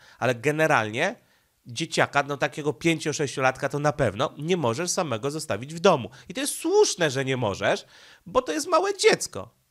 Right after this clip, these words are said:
i musi być pod twoją opieką. Nie ma, kurde, innego wyjścia. I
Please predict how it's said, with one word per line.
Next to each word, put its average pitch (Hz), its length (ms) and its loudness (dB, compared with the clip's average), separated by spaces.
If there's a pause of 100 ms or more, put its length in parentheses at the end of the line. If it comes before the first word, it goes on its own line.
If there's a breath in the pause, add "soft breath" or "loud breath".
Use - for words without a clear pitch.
i 202 100 -2
musi 226 400 4
być 185 240 0
pod 214 220 -2
twoją 120 400 0
opieką. 127 680 2 (880)
Nie 196 200 2
ma, 190 160 4
kurde, 160 460 2
innego 151 400 0
wyjścia. 196 640 -2 (1200)
I 175 280 2